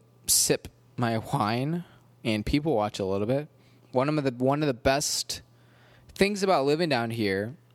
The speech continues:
you just go out to the lake, you grab some wine,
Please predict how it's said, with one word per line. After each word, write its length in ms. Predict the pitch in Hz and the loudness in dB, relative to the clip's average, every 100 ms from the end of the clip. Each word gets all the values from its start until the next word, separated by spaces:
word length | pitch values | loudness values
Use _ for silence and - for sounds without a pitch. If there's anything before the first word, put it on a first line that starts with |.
| _ - | _ -4
you 240 | 127 139 | 2 2
just 380 | 139 143 - - | 2 -2 -2 0
go 180 | 139 135 | 4 4
out 160 | 151 - | 4 -2
to 80 | |
the 120 | - 147 | 0 2
lake, 500 | 127 139 165 - - _ | 4 2 0 -8 -18 _
you 120 | 143 | 2
grab 240 | 135 135 131 | 4 2 2
some 280 | - 127 113 | -2 -2 0
wine, 580 | 104 101 135 170 175 | 0 0 -2 -2 -6